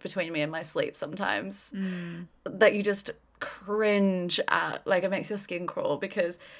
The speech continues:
Speaker 1: he kissed me and obviously he didn't know what he was doing. I didn't know what I was doing.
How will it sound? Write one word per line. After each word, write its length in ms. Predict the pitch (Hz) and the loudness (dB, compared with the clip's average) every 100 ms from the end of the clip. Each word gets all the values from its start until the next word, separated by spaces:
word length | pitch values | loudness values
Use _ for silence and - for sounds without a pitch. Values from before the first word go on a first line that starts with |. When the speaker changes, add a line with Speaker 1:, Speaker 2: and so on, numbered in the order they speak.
| - - _ | -20 -20 _
Speaker 1:
he 180 | - 190 165 - | -6 -4 -6 -2
kissed 340 | 285 269 - | 2 4 2
me 360 | - 208 247 262 _ _ - - _ _ - | -2 -4 -4 -8 _ _ -20 -20 _ _ 4
and 140 | 233 | 4
obviously 640 | 247 269 254 190 156 175 _ _ _ _ | 6 4 4 2 0 -6 _ _ _ _
he 220 | - 254 | -2 2
didn't 160 | 240 175 | 4 4
know 120 | 170 | 2
what 100 | 165 | 0
he 80 | 175 | -2
was 120 | 160 | -4
doing. 380 | 156 - - - - _ _ _ | -4 -2 -2 -4 -12 _ _ _
I 240 | 214 240 | 4 6
didn't 180 | 214 170 | 4 2
know 120 | 156 | 0
what 80 | 160 | 2
I 160 | 160 156 | 0 0
was 120 | 160 | -2
doing. 360 | - - 185 | -6 -6 -6